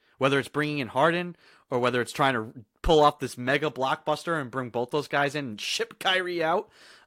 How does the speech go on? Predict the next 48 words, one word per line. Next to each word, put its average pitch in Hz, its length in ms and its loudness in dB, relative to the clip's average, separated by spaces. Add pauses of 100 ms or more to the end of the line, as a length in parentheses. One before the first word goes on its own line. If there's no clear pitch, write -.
um, 117 340 2 (920)
if 156 140 -2
they 247 180 10
believe 196 440 4
it, 285 200 4 (420)
the 160 100 2
players 190 280 6
will 139 80 -2
make 127 140 -4
it 104 80 -4
happen. 107 380 -4 (420)
All 247 220 10
it 214 100 -2
will 220 120 -2
take 220 260 0
is 156 80 -4
Durant 156 280 -4
saying, 139 240 -4
"I 123 100 -2
want 120 180 -2
this 110 100 -12
to 107 60 -12
happen," 98 340 -6 (140)
and 139 120 -8
they'll 143 80 -2
make 147 160 -4
it 127 60 -6
happen. 175 280 -8 (520)
Like, 123 160 -2
that's, 170 340 4 (160)
that's - 100 -12
the 170 80 0
way 190 120 6
that 180 140 4
league 185 160 -2
works. 214 400 0 (340)
If - 120 -12
they're 202 120 2
sold 226 300 4
on 240 100 2
the 233 140 0
idea 226 340 2
that 170 300 2 (160)
we 160 100 0
wanna 196 220 2
play 208 200 2
together 131 440 0
again, 123 380 -2